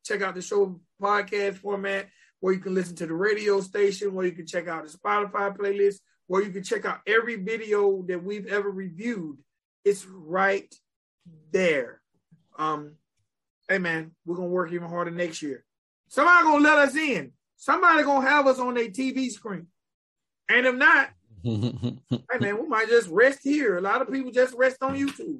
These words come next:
Speaker 2: Nah, fam. Working on it. Working on it. I'm, I'm,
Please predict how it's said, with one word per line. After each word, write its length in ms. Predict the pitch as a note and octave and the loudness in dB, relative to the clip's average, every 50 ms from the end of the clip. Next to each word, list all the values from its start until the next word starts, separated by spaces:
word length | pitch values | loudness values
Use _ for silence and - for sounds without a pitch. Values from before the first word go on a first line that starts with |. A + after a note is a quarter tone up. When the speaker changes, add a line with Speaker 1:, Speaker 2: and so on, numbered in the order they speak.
| - - | -2 2
Speaker 2:
Nah, 580 | F#3+ G#3+ A#3+ B3+ C4+ C#4 D4 D4 D4+ D4+ C#4+ | 4 8 8 10 10 10 8 8 8 8 6
fam. 580 | - - C4+ C4 C4 B3+ B3 B3 B3+ B3 B3+ C4 _ _ | 6 4 2 2 4 4 2 2 0 -2 -4 -8 _ _
Working 400 | C4 A#3+ B3 B3+ B3+ - A#3+ G#3 | -2 2 2 2 2 2 0 2
on 220 | G3+ F3+ F3 F3 F3 | 4 4 4 4 4
it. 140 | E3+ - - - - - - - - - - | 2 0 -4 -10 -16 -12 -8 -6 -4 -2 0
Working 460 | F#3+ G#3+ A3+ A3+ G#3+ - G#3 G#3 G3+ - | 4 4 4 4 4 2 2 2 2 2
on 320 | - F3+ F#3+ F#3 F3+ E3+ | 2 4 4 4 4 2
it. 180 | D#3+ D#3 C#3+ - - - | 2 0 0 -2 -4 0
I'm, 180 | D3+ E3 F3+ F3 - | 2 2 4 4 4
I'm, 300 | E3 F3 F#3 F#3 F#3 | 4 4 4 2 0